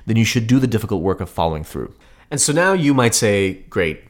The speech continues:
Speaker 2: I have events scheduled out for the next couple of months. I'm gonna go, I'm gonna meet people, I'm gonna play the long game, but I wanna see results now. I wanna get meetings now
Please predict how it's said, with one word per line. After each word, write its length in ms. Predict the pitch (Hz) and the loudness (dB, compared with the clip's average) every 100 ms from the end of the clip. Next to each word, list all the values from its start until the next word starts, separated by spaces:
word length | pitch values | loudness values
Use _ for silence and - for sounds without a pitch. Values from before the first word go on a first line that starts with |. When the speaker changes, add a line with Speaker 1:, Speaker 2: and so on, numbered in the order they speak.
| - | -8
Speaker 2:
I 140 | 95 101 | -4 -2
have 480 | 123 135 127 - - | 0 2 0 -6 -10
events 320 | 104 165 175 | 0 2 2
scheduled 400 | - 165 156 156 | 2 4 4 4
out 200 | 147 143 | 4 2
for 120 | - | 0
the 80 | 135 | -2
next 220 | 131 131 | -2 -2
couple 300 | - 131 123 | -2 -2 0
of 60 | 117 | 0
months. 320 | 117 113 110 | 2 0 -2
I'm 100 | 85 | -4
gonna 160 | 90 131 | -2 0
go, 240 | 123 117 | 2 2
I'm 80 | 117 | 2
gonna 140 | 104 | -2
meet 240 | 87 104 120 | -2 -4 -2
people, 220 | 123 123 | -2 0
I'm 60 | 104 | -2
gonna 120 | 87 | -4
play 320 | - 147 165 | 0 2 4
the 120 | 139 | 4
long 260 | 117 104 101 | 2 2 2
game, 380 | 90 90 87 82 - - - - _ | 0 -2 -4 -8 -18 -20 -20 -20 _
but 220 | 110 - | -2 0
I 120 | 139 | -2
wanna 260 | 175 180 175 | 0 2 2
see 300 | 160 - 151 | 2 0 0
results 480 | 127 117 117 117 - | 2 4 4 2 0
now. 300 | 113 120 - | 0 2 2
I 100 | 101 | 2
wanna 220 | 123 139 | 2 0
get 340 | 110 120 127 | 0 0 0
meetings 520 | 117 117 113 104 85 90 | 0 0 0 0 -2 -2
now 440 | 95 95 90 87 | -2 0 -2 -4